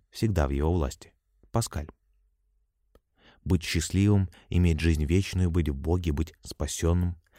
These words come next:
всё это одно и то же. Это решение задачи жизни. И благо это растёт, человек чувствует всё более сильное и глубокое овладевание небесной радостью. И благо этому нет границ,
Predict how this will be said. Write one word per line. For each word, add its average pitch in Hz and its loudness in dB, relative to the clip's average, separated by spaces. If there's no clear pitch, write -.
всё - 0
это 107 2
одно 80 2
и - 2
то 80 0
же. 65 -8
Это 80 -2
решение 101 2
задачи 76 -2
жизни. 73 -4
И 82 -4
благо 87 4
это 85 2
растёт, 82 0
человек 85 0
чувствует 101 -2
всё - -2
более 80 0
сильное 85 0
и 80 2
глубокое 76 -2
овладевание 69 -2
небесной 67 -4
радостью. 71 -8
И 95 -2
благо 92 2
этому 82 2
нет 82 2
границ, 80 0